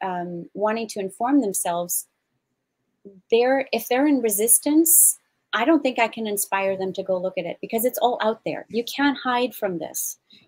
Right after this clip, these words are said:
And so people who come at me, I'm like, "I'm the wrong address," because I can come with so many facts that it, y-, y-, you won't be able to argue with me because I just,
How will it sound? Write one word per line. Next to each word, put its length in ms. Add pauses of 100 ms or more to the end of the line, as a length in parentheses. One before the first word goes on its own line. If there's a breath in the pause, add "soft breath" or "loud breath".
And 160
so 400 (220)
people 380
who 200 (120)
come 180
at 340
me, 420
I'm 120
like, 240
"I'm 360
the 100
wrong 300
address," 680 (380)
because 320
I 120
can 200
come 220
with 140
so 200
many 220
facts 640 (560)
that 300 (160)
it, 160 (240)
y-, 100 (100)
y-, 380
you 220
won't 260
be 180
able 180
to 160
argue 320
with 240
me 240
because 500
I 140
just, 300